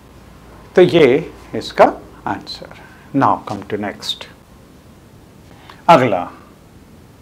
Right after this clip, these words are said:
a chord of a circle of radius ten centimeter subtend and a right angle at the center। Find the area corresponding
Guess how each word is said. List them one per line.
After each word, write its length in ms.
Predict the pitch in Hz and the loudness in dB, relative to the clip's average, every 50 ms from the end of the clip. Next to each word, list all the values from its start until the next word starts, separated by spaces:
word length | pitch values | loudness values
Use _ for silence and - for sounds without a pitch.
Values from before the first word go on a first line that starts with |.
| - - - - - - - - - - - - - - - - - - - | -20 -20 -20 -20 -20 -20 -20 -20 -20 -20 -20 -20 -20 -20 -20 -20 -10 -4 -4
a 60 | 156 | -4
chord 640 | - - - 170 175 202 220 240 254 262 262 247 | -2 2 6 8 10 10 10 10 10 8 8 6
of 200 | 220 180 - - | 4 2 2 0
a 60 | 147 | -6
circle 640 | 123 - - - 160 185 208 214 214 - 147 127 117 113 | -8 -6 -2 0 2 2 2 0 -2 -2 -2 0 0 0
of 220 | 110 110 - - | -4 -4 -6 -8
radius 680 | 117 107 113 139 156 151 147 131 120 107 - - - - - | -8 -6 -4 -4 -2 -2 -2 -2 -2 -2 -4 -6 -14 -12 -6
ten 300 | - 139 156 180 196 196 175 | -4 -2 -2 0 -2 -4 -4
centimeter 880 | - - 123 110 98 90 101 98 92 98 98 95 - - 107 - - 101 - - - | -2 -2 -2 -2 -4 -8 -10 -12 -12 -14 -14 -14 -12 -12 -12 -10 -12 -14 -18 -20 -20
subtend 1040 | - - - - - 139 131 131 - - - - 127 113 107 104 104 113 135 165 - - - - - - - - - - - - | -18 -12 -8 -2 2 2 2 2 0 -6 -10 -8 -8 -6 -6 -8 -8 -10 -10 -12 -12 -18 -20 -20 -20 -20 -20 -20 -20 -20 -12 -6
and 340 | 139 139 139 139 143 - - - - - - - - - - - | -2 0 0 0 0 -2 -6 -16 -20 -20 -20 -20 -20 -14 -8 -4
a 120 | 127 123 117 - 117 | -4 -4 -2 2 4
right 260 | 147 190 202 233 - | 4 4 4 4 2
angle 680 | 170 135 117 110 104 107 117 135 165 220 285 339 - - - - - - - - - - - | 0 0 -2 -4 -4 0 2 2 2 2 0 -2 -6 -12 -18 -20 -20 -20 -20 -20 -16 -10 -8
at 280 | 113 98 - - - | -8 -8 -8 -4 2
the 280 | 123 175 240 294 403 - - - - - | 4 6 6 6 4 0 -6 -18 -20 -18
center। 580 | - - - - 180 120 98 92 - - - - - - - - - - - - - - - - - - - - - - - - - - - | -16 -8 -2 0 0 0 0 -4 -14 -18 -20 -20 -20 -20 -20 -20 -20 -20 -20 -20 -20 -20 -20 -20 -20 -20 -20 -20 -20 -20 -20 -20 -20 -10 -2
Find 320 | - 180 196 240 285 277 254 | 2 4 4 6 4 4 4
the 180 | 254 - - | 2 2 2
area 600 | - 135 135 120 117 113 110 113 113 120 135 - - - - - - - | 4 4 4 4 2 0 -2 -2 -2 -4 -4 -6 -12 -18 -20 -20 -14 -6
corresponding 840 | - 131 127 127 - - - - 120 110 104 101 104 107 110 107 | -2 0 0 -2 -2 -6 -8 -6 -6 -6 -6 -8 -10 -10 -12 -10